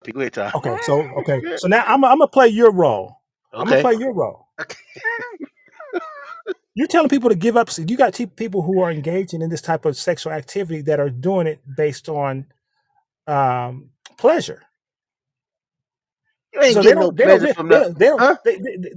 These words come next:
Speaker 2: they, they, the reason they're doing anal sex is because they're doing it for pleasure.
Speaker 1: Hey, hold
Speaker 2: So
Speaker 1: on,
Speaker 2: you
Speaker 1: hold on, hold on. How is there pleasure?
Speaker 2: There's
Speaker 1: It's
Speaker 2: nerves in the
Speaker 1: sticking
Speaker 2: anus.
Speaker 1: something where something don't go.
Speaker 2: There, there's,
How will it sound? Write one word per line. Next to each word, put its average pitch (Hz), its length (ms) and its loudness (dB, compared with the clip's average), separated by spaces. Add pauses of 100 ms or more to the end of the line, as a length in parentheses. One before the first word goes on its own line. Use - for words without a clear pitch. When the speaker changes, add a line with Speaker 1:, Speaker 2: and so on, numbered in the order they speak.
Speaker 2:
they, 190 280 -6
they, 190 220 4
the 180 160 -2
reason 262 280 0
they're 233 100 6
doing 277 280 0
anal 180 180 2
sex - 220 -4
is 175 80 -6
because 175 160 -2
they're 170 100 -2
doing 185 160 0
it 175 60 -8
for 185 100 -2
pleasure. 269 500 -6 (1400)
Speaker 1:
Hey, - 120 -12
hold 226 160 -4
Speaker 2:
So 190 60 2
Speaker 1:
on, - 20 6
Speaker 2:
you 220 80 4
Speaker 1:
hold 220 140 4
on, 202 40 2
hold 196 140 0 (100)
on. - 40 -20 (300)
How 339 240 4
is 240 100 0
there 226 160 -2
pleasure? 214 560 -6 (680)
Speaker 2:
There's 254 240 4 (120)
Speaker 1:
It's 339 140 6
Speaker 2:
nerves - 120 -4
in - 100 2
the - 60 -6
Speaker 1:
sticking 233 100 0
Speaker 2:
anus. 220 260 2
Speaker 1:
something 202 180 -2
where 202 140 0
something 208 280 0
don't 196 220 -2
go. 196 240 -2 (500)
Speaker 2:
There, 202 160 2
there's, 226 220 4